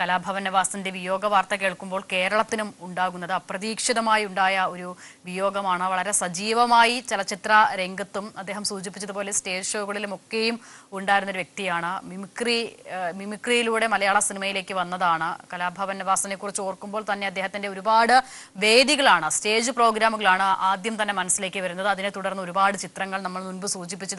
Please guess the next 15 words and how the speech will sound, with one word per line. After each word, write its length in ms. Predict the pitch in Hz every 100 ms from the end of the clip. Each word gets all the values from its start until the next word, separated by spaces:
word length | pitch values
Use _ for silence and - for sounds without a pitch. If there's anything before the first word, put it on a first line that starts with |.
| 185 185 185 196 - - 185
ആ, 260 | 175 175
കൊമേഴ്ഷ്യൽ 540 | 151 190 220 240 - 269
സിനിമകളുടെ 800 | - 214 208 202 202 196 202 202 - -
ഭാഗമാകാൻ 760 | 170 190 202 202 190 190 190 185
കലാഭവൻ 420 | 185 180 196 196
നവാസിന് 640 | 190 185 196 190 190 -
കഴിഞ്ഞിട്ടുണ്ട്. 540 | 175 175 202 190 180 190
അതിലെ 300 | 190 240 254
തന്നെ 140 | 247
ഓർത്തിരിക്കുന്ന 640 | 233 214 240 277 254 269
ഒരുപാട് 320 | 247 220 233 233
കഥാപാത്രങ്ങൾ, 800 | 190 202 202 196 190 180 165 165 - - 208
ആ, 80 |
മൈ 260 | 190 196 208
ഡിയർ 220 | 233 240